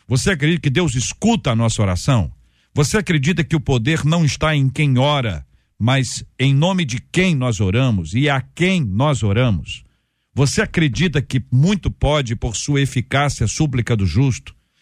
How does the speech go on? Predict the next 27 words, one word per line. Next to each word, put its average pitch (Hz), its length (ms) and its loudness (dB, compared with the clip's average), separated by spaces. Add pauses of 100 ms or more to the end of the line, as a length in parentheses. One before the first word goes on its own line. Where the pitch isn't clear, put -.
(160)
Você 156 260 2
acredita 151 640 0
que - 140 -6
bendito 135 580 0
seja 127 340 0
Deus 135 320 -2
que 123 140 -4
não 156 240 2
nos 143 220 -2
rejeita 135 580 -2
a 127 60 2
oração, 127 520 0 (300)
nem 165 220 2
afasta 139 420 0
de 117 160 0
nós 123 300 0
a 113 80 -2
sua 104 200 -2
graça? 123 540 -2 (400)
Você 160 300 0
acredita 156 760 0
que - 140 -4
Jesus 135 420 0
nos 117 200 0
ensinou 131 480 2
a 104 40 2
orar, 110 400 0